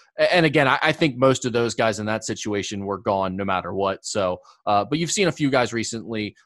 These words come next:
uh, like P J Washington, for instance, come back that extra year, Nick Richards come back that extra year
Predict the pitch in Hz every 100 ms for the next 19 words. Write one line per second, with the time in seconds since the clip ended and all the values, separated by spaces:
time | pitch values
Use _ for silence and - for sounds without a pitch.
0 | - 113 104 101 120 107 107 104 101 -
1 | 107 107 101 - 101 95 - 98 - 117
2 | 98 101 101 104 98 95 - 101 98 98
3 | 101 110 101 101 - 107 98 98 - 101
4 | - - 95 92